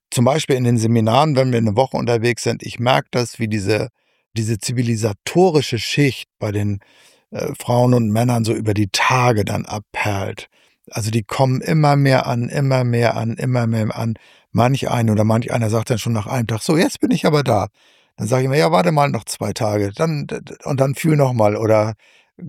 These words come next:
guck noch mal, wie sich's dann anfühlt." Und das ist tatsächlich so. Nach drei Tagen, es braucht drei Tage und dann sind sie da.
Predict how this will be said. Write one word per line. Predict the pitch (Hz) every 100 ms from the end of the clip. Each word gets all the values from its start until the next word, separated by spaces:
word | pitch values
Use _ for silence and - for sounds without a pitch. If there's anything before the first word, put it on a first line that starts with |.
| 107
guck | 156 -
noch | 127
mal, | 123
wie | 117
sich's | 117 110
dann | 139 131
anfühlt." | 101 92 - 95 95 - _ _ _ _ _ _
Und | - 120
das | 147
ist | 160 -
tatsächlich | 165 - 180 127 101
so. | - - _
Nach | - 123 117
drei | 135 127 175 175
Tagen, | - 131 131 123
es | - -
braucht | 135 131 -
drei | 120 139 143
Tage | - 123 117 113 123 - _ _ _ _ -
und | 104 101
dann | 131 147 160 180 - _ _ _ _ _
sind | - 107
sie | - 101
da. | -